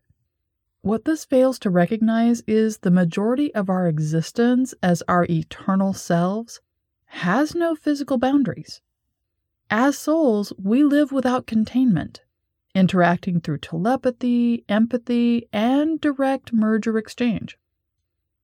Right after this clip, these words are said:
However, in this state, we have and participate in boundaries in order to live in a loving and healthy way. In fact, these are some of the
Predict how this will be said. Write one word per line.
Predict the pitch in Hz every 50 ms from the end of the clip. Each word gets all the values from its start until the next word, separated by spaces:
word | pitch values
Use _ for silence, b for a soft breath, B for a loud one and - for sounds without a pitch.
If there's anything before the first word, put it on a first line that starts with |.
| _ _ -
However, | - 226 233 277 320 311 220 180 170 170 - _ _ _ _ _ _ _
in | - 240 269 302 330 311
this | 247 202 170 156
state, | - - - - 147 143 147 - - - _ _ _ _ _ _ _ _ _ -
we | 160 196 233 269 254
have | - - - 254 247 247 247 233 - -
and | - 208 226 262 277 294
participate | - - 269 254 247 - 330 320 - 349 - - 233 214 208 -
in | 214 214 202 196
boundaries | 196 190 190 196 196 196 208 202 208 - - - -
in | 240 254 269 277 277
order | - 226 226 214 247 247
to | 233 - 277 269 277
live | 320 339 302 226 208 202 214 220 - - - -
in | 262 262
a | 285 285 277
loving | 220 185 175 170 170 196 208 214
and | 214 180
healthy | - - 165 143 - - 175 180 190
way. | 196 220 233 233 190 165 156 - _ _ _ _ _ _ _ _ _ _ _ _ _ -
In | 165 160
fact, | - 196 185 196 196 - - _ _ _ _ _
these | - 170 156 165 170 175 220
are | 220
some | 208 - - 220
of | 220 185
the | 175